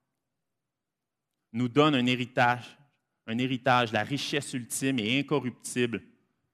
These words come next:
d'un règne sans fin avec lui à ses côtés sur une terre renouvelée. Tandis que le père du mensonge ment à ses enfants qu'il hait et qu'il désire détruire, amener à la perdition avec lui pour toute l'éternité.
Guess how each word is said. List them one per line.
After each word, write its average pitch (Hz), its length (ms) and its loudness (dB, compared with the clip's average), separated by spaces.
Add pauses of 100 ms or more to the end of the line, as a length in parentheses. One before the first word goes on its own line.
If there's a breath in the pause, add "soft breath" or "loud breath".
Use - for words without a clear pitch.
(760)
d'un 110 300 2
règne 127 360 -2
sans 135 360 -2
fin 127 240 -4
avec 107 360 -4
lui 110 240 -2
à 104 60 0
ses 120 220 -4
côtés 107 500 -4
sur 98 220 -16
une 92 80 -10
terre 113 320 0
renouvelée. 98 500 -8 (1400)
Tandis 113 260 2
que - 80 2
le 120 140 4
père 156 380 8
du 120 100 -4
mensonge 117 680 2
ment 123 180 2
à 135 80 2
ses 117 240 -4
enfants 110 440 -4 (440)
qu'il - 340 -4
hait 120 160 -4
et 104 80 -4
qu'il 98 160 -18
désire 104 460 -4
détruire, 113 680 -6 (640)
amener 110 280 -4
à 110 60 -2
la 98 120 -6
perdition 113 600 -6
avec 98 220 -10
lui 113 80 -12
pour - 200 -20
toute 110 240 -16
l'éternité. 90 580 -18